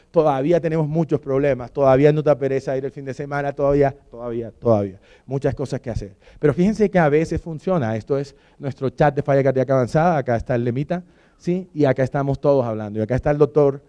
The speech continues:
Leonardo, y este es una, este es un caso muy interesante, un paciente con cardiomiopatía chagásica, vein-, noventa y cinco episodios de, de taquicardia ventricular en un centro, nos lo remitieron, con nosotros mejoró, hizo ochenta y seis solamente, y lo metimos en asistencia ventricular. Este paciente iba a morir.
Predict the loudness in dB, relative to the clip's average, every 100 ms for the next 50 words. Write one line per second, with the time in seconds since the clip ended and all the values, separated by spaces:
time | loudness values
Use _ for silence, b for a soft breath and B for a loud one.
0 | b b -4 -2 0 0 -2 -4 -2 -2
1 | -2 -4 -4 -4 -6 -8 -6 -6 -8 -18
2 | -14 -4 -4 -4 -6 -4 -4 -4 -6 -4
3 | -6 -6 -6 -6 -6 -8 -12 -20 _ -6
4 | -4 -2 -2 -2 -4 0 2 0 -2 -6
5 | -6 -6 b b b _ -6 -2 -2 -6
6 | -12 -2 0 0 -2 -4 -4 -2 -4 0
7 | 0 2 4 4 4 2 2 -2 -2 -2
8 | -6 -6 -4 -2 -2 -4 -8 -2 0 0
9 | -4 -8 -4 -4 -4 -8 -8 -8 -8 -10
10 | -2 -2 -2 -8 -14 -12 -8 -8 -6 -4
11 | -4 0 0 0 -2 -8 -2 -4 -2 -4
12 | -2 0 0 -2 -6 -6 -10 -14 b b
13 | b -4 0 0 -2 -8 -6 -6 -6 -6
14 | -4 -2 -2 -2 -2 -4 -6 -4 -4 0
15 | -2 -2 -6 -6 -8 -12